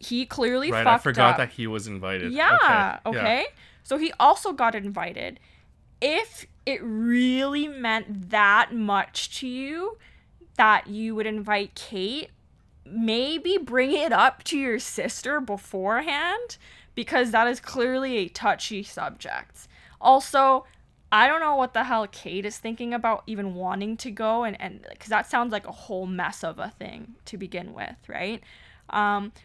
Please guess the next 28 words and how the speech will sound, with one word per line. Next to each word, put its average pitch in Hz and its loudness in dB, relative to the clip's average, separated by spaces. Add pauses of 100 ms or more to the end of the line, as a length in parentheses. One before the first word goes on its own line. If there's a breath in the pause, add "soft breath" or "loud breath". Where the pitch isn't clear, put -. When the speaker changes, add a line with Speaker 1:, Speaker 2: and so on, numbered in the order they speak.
Speaker 1:
but 240 -2
if 262 -2
you 240 -6
choose 226 -6
to 254 -12
put - -14
Kate 202 -6
over 202 -6
your 180 -8
sister, 285 -8 (480 soft breath)
you're, 190 -6 (320)
then 196 -2
that's, - -4
that's, 190 -4 (100)
that's 226 0
your 220 -4
choice 190 -8
that - -10
you're 185 -10
gonna 185 -10
live 185 -10
with 180 -14
for 190 -18
the 185 -10
rest 185 -10
of 185 -16
your - -12
life. - -12